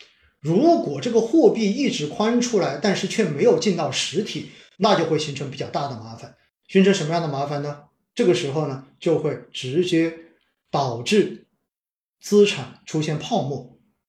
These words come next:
就很多的钱到最后可能就堆到资本市场里面，把这一个股票的价格炒得特别的高，或者说呢，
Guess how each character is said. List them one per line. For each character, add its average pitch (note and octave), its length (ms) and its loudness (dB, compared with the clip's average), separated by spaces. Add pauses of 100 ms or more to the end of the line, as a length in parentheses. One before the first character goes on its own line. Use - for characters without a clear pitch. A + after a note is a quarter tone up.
(100)
就 G3+ 140 6
很 D3+ 220 -2
多 G3+ 120 4
的 F3+ 120 2
钱 D#3+ 420 -4
到 F3+ 140 0
最 F3+ 120 2
后 E3 160 2
可 C3 120 -6
能 B2+ 100 -8
就 D#3 120 -2
堆 F#3 260 4
到 D#3+ 200 2
资 D#3+ 120 -8
本 C#3 120 -6
市 C#3 140 -8
场 C3 180 -8
里 A#2 40 -10
面， B2+ 280 -8
把 A#2 140 -10
这 C#3+ 140 -6
一 C3+ 120 -4
个 C3+ 240 -6 (380)
股 B2 160 -10
票 G3 260 2
的 C#3+ 80 -4
价 D#3 220 -2
格 B2 180 -8
炒 - 200 -16
得 A2 100 -16
特 - 140 -12
别 B2 100 -10
的 A#2+ 80 -12
高， C3+ 320 -4 (240)
或 B3+ 180 6
者 C#3+ 160 0
说 E3+ 220 0
呢， E3+ 220 -6